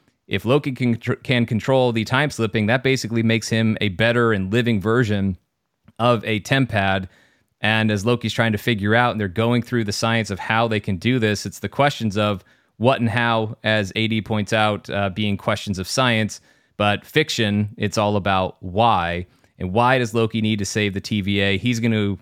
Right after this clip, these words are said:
explain that for Sylvie later on in the episode. But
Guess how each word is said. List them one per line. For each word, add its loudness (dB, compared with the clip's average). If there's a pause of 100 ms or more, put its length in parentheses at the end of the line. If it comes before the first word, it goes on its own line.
(120)
explain -2
that -2
for -4
Sylvie 0
later 0
on 0
in -2
the 0
episode. -2 (400)
But 0